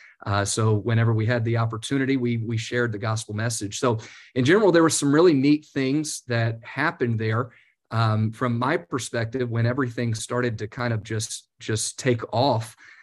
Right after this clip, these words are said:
just, it seemed like the world focused their attention on, on that college. And maybe the,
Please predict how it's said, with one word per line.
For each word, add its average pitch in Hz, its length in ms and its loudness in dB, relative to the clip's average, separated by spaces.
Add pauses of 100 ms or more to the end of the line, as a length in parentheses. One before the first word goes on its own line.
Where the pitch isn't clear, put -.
(220)
just, 123 260 2
it 127 80 -2
seemed 151 160 2
like 147 160 0
the 120 60 0
world 123 360 2 (120)
focused 127 440 -2
their 120 140 0
attention 113 720 -4
on, 113 400 2
on 113 220 -2
that 107 180 -2
college. 127 560 -4 (460)
And 120 520 0
maybe 143 300 0
the, 131 320 0